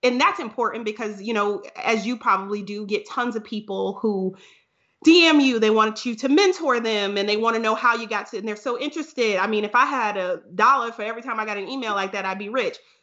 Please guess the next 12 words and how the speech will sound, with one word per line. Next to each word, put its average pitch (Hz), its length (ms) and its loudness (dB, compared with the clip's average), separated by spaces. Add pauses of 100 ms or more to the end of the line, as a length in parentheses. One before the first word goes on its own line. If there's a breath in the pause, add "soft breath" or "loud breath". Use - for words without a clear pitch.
(140)
So 320 200 2
let's 392 300 2
talk 339 200 6
a 320 60 -6
little 269 200 -4
bit 240 180 -4
about 214 560 -4
your 208 280 0
own 214 580 0
career 208 420 0
journey 180 560 -2
and, 190 340 2